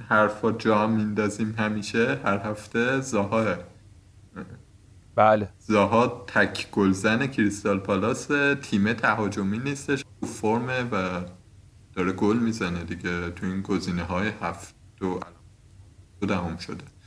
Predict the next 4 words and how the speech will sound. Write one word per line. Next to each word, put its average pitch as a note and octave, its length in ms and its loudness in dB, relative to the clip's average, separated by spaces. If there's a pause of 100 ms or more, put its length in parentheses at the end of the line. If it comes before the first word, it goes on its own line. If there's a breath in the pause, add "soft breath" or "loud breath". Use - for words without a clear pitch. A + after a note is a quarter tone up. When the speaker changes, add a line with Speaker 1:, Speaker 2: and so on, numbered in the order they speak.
(320 soft breath)
Speaker 1:
اه، F2+ 80 -6 (1080)
خیلی F#2+ 320 2
خوبه G2+ 320 -2
دیگه. F2 180 -4